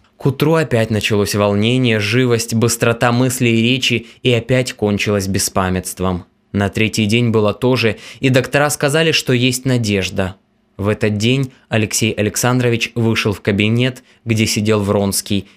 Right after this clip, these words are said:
и, заперев дверь, сел против него. "Алексей Александрович", сказал Вронский, чувствуя, что приближается объяснение, "я не могу говорить, не могу понимать. Пощадите меня.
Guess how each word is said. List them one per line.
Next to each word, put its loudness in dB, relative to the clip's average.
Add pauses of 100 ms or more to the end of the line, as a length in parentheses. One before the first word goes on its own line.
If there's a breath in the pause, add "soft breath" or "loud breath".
(100)
и, 0
заперев 0
дверь, 0 (160)
сел -2
против -2
него. -2 (960 loud breath)
"Алексей 0
Александрович", 0
сказал 0
Вронский, -2
чувствуя, -2
что -4
приближается 0
объяснение, 0 (420 loud breath)
"я 2
не 4
могу 2
говорить, 0 (340 soft breath)
не 2
могу 2
понимать. 0 (400 soft breath)
Пощадите 0
меня. -2